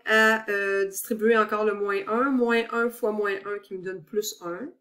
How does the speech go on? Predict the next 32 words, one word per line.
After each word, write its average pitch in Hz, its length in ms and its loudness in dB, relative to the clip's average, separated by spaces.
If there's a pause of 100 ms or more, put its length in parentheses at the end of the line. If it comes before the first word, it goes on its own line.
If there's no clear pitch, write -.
(1400)
Tout 254 140 -4
ça, 240 220 4
c'est 233 140 -4
ce 214 100 -8
que 202 140 4
je 185 100 -6
vais 208 140 4
soustraire. 214 760 -4
Donc, 190 280 -8
moins 208 260 0 (140)
x - 520 -4
plus 196 340 -6
x 196 260 -6
me 170 100 -8
donne 175 180 -8
zéro. 285 520 -4 (400)
Et 196 280 2
un 233 340 2
moins 190 420 -6 (100)
un 202 300 -8 (160)
me 202 100 -16
donne 220 320 -8 (140)
zéro. - 440 -16 (420)
Donc, 170 180 -10
dans 175 120 -10
ce - 80 -14
cas-ci, 185 400 -6
encore 175 420 -8
là, 269 380 -4 (460)
je 196 160 -2
n'ai 196 220 2
pas 208 480 -2